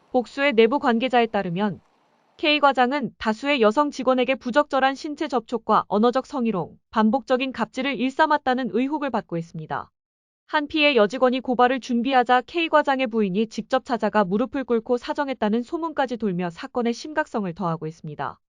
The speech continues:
하지만 한평군은 K과장의 명예퇴직을 수리하며 사건을 조용히 마무리하려는 움직임을 보이고 있습니다.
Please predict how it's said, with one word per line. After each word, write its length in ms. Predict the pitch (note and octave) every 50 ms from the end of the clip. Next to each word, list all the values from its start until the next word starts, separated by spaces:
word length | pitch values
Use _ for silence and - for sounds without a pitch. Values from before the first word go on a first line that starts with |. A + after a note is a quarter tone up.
| _ _ _ _ _ _ _ _ _
하지만 400 | - C#4+ C4+ C4 B3+ C#4 D4 D4
한평군은 680 | - F4 E4 - F#4 E4+ D#4 D4 D4+ C#4+ D4+ D4 C#4+ -
K과장의 680 | - - F4 E4 D#4+ - D4+ C#4+ C#4+ C4+ B3+ C4 C#4
명예퇴직을 680 | A3 G3 G#3 A3 A#3+ C4+ C4+ - C#4 A#3+ B3+ A#3+ A#3+ A#3+
수리하며 540 | - - B3 A3+ A3 F#3 D#3+ D#3 F3 D#3 - _
사건을 420 | - - C4+ - B3+ B3+ B3+ C4 A#3+
조용히 400 | - B3+ A#3 A#3 A#3+ A#3 C4 C4
마무리하려는 720 | G3 F#3+ F#3 F#3 G#3+ A#3 B3 A#3 G#3+ G#3 F#3+ F#3 G#3+ A3
움직임을 480 | E3 G#3+ A3+ A#3+ A#3 D4 - C4+ B3+ B3
보이고 340 | A3 - G#3+ G3+ F#3 - D#3+
있습니다. 520 | D#3 - - D#3+ D3+ C#3+ C#3+ C3 F#2+ -